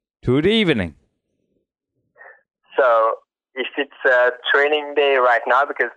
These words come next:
Speaker 2: a training day is really different if you take it, uh, in the winter, in the summer, during the season, or whatever.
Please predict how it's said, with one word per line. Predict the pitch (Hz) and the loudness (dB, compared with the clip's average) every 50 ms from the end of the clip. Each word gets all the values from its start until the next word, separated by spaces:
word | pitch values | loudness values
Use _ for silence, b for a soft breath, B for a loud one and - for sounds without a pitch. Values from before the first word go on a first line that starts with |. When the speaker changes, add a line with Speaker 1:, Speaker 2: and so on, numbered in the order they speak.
| - | -10
Speaker 2:
a | - - _ _ - - | -10 -10 _ _ -4 -2
training | 147 151 156 165 160 151 | 0 0 0 0 -2 -2
day | 151 151 151 147 131 120 | 0 0 0 0 -2 -4
is | 117 120 | -4 -4
really | 131 127 127 123 | -2 -2 -2 -2
different | 117 120 123 - - 139 131 131 131 - | -4 -6 -8 -6 -4 -4 -4 -4 -6 -12
if | 123 - - | -14 -14 -14
you | 127 117 _ - | -16 -16 _ -4
take | 123 123 - - | -4 -4 -2 -4
it, | 127 120 _ _ _ _ _ B B B B B B _ _ _ - | -6 -6 _ _ _ _ _ B B B B B B _ _ _ -2
uh, | 117 117 117 113 117 120 | 0 0 2 2 0 -2
in | 120 | -2
the | 120 123 120 | -4 -4 -2
winter, | 127 131 135 131 - 139 135 135 135 135 135 131 131 139 | -2 -4 -6 -6 -4 -2 0 0 2 2 2 0 0 -2
in | - - 127 123 | -4 -8 -10 -12
the | 120 - - - | -12 -12 -6 -2
summer, | 123 123 123 123 120 123 123 120 120 120 117 - | -2 0 2 2 2 2 2 2 0 0 -2 -2
during | 123 120 120 120 120 | -4 -2 -2 -4 -4
the | 117 113 - - | -6 -8 -8 -10
season, | 123 120 120 113 - 120 117 117 117 117 117 | -14 -12 -14 -10 -8 -6 -6 -4 -2 0 0
or | 104 107 104 104 104 104 104 101 101 - _ _ _ _ - | 2 2 2 2 2 2 0 0 -2 -4 _ _ _ _ -2
whatever. | 113 110 117 123 131 147 165 170 170 | 0 2 2 2 2 2 0 0 -2